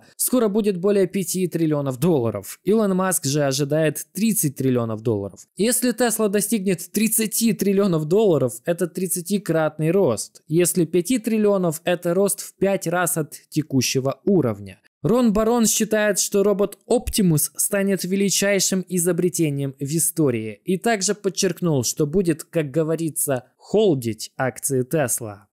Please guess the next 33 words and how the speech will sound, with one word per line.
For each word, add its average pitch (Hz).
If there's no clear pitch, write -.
Теперь 220
немного 214
о 190
спросе 180
на 120
Tesla. 113
A 196
J 240
прогнозирует 220
рост 208
спроса 208
в -
С 185
Ш 185
А -
в 160
четвёртом 170
квартале, 170
который 220
продлится 220
до 208
инаугурации 190
президента 156
Трампа. 135
Многие 226
считают, 214
что -
после 160
двадцатого 143
января 160
налоговый 190
кредит 190
на 170